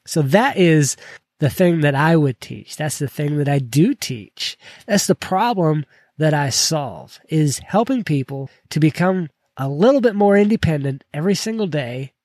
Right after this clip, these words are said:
And I do that through helping them to build a business for themselves, or at least a side hustle. So what's my last week or two or five or whatever been up to? I'm gonna share with you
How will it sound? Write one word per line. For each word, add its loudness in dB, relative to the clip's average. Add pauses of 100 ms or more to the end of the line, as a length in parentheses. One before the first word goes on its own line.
(120)
And 0
I 2
do 2
that 2
through -4
helping 0
them 0
to -4
build 0
a -2
business -2
for -12
themselves, -10
or -10
at -4
least -2
a -8
side -8
hustle. -16 (280)
So 2 (360)
what's 0
my 4
last 4
week 2
or -6
two 0
or 0
five -2
or -4
whatever -4 (400)
been -2
up -8
to? -12
I'm -16
gonna 4
share 2
with 2
you 6